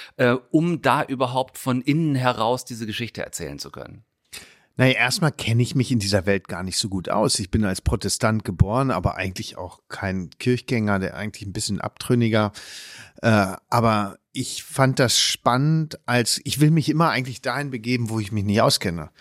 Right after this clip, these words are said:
Speaker 1: Hm.
Speaker 2: Da, wo ich eigentlich Angst habe, dass der Film nichts wird oder ich, ich irgendwie scheitere oder das gegen die Wand fahre oder einfach eigentlich auf unsicheren Boden, um die Sicherheit irgendwie zu finden.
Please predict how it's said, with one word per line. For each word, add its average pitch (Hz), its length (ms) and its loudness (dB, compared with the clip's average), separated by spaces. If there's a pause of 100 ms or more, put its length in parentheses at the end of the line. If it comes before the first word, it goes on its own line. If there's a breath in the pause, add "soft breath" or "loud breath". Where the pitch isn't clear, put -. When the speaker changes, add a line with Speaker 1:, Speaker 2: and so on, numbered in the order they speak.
Speaker 1:
Hm. 92 200 -14
Speaker 2:
Da, 110 160 2
wo 104 80 0
ich 104 120 -2
eigentlich 110 300 -2
Angst 127 300 2
habe, 101 180 2
dass 98 140 -4
der 107 100 -4
Film 139 240 2
nichts - 300 0
wird 82 260 -4
oder 95 220 0
ich, - 260 -6
ich - 240 -4
irgendwie 104 300 0
scheitere 117 480 4
oder 92 160 -2
das 92 180 -6
gegen 104 180 -4
die 101 120 -2
Wand 110 240 0
fahre 101 420 2
oder 104 220 0 (240 loud breath)
einfach 165 200 2 (140)
eigentlich 175 260 0
auf 127 80 -6
unsicheren 151 680 0
Boden, 131 420 0 (420 loud breath)
um 143 200 0
die 131 120 2
Sicherheit 127 640 0
irgendwie 131 380 0
zu - 160 0
finden. 92 540 -4